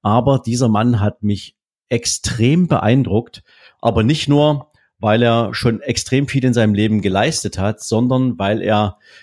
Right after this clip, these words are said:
eine Bühnenperformance eingeläutet hat mit einem Video, wo es mich, ähm, mal tatsächlich in meinen Sitz in diesem Seminar geknallt hat, ähm, weil mich das einfach total angesprochen hat, wie ein Mensch auch in der Lage ist, sich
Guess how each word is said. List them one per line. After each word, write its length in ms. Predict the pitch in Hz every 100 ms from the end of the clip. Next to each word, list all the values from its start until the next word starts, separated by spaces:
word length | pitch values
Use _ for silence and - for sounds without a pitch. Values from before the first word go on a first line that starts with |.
| _
eine 140 | 110
Bühnenperformance 1500 | 95 85 139 185 240 151 - 104 95 - 131 135 110 101 92 - -
eingeläutet 840 | 127 180 208 117 98 98 101 -
hat 220 | 123 -
mit 120 | 113
einem 360 | - 110 104 92
Video, 580 | 135 156 98 98 131 - _ _ _ _
wo 120 | 101
es 200 | 110 -
mich, 420 | 110 117 - - -
ähm, 260 | 107 101 101
mal 200 | 104 98
tatsächlich 520 | 104 98 117 - 117
in 80 | 104
meinen 300 | 98 98 98
Sitz 340 | 90 135 -
in 120 | - 90
diesem 260 | 90 98
Seminar 500 | 92 98 92 101 113
geknallt 520 | - - - 101 107 117
hat, 240 | 123 - _ - - -
ähm, 360 | 104 107 104
weil 140 | 101 98
mich 140 | 104
das 140 | 107 -
einfach 260 | 101 98
total 320 | - 104 98
angesprochen 600 | 95 101 95 - 90 92
hat, 240 | 92 104 _
wie 260 | - 101 123
ein 140 | 107
Mensch 320 | 98 95 120 113
auch 100 | 101
in 220 | 104 101
der 100 | 98
Lage 320 | 92 123 117
ist, 200 | 104 -
sich 280 | 123 120